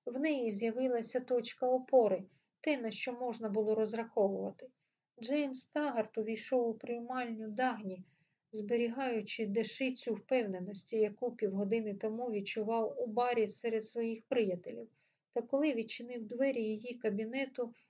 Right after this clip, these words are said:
твердість кудись випарувалась, і до столу своєї сестри він уже підступався, мов хлопчисько,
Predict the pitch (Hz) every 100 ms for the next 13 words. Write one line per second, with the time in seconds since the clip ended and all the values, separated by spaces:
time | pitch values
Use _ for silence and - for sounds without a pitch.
0 | _ _ 277 277 247 262 254 - 262 233
1 | 196 - 226 202 202 190 190 196 185 180
2 | - _ - 226 233 233 285 285 240 -
3 | 240 233 247 247 226 - 226 - 277 247
4 | 226 220 220 233 233 - - 226 262 262
5 | - 240 226 247 233 262 262 - 294 233
6 | - - 196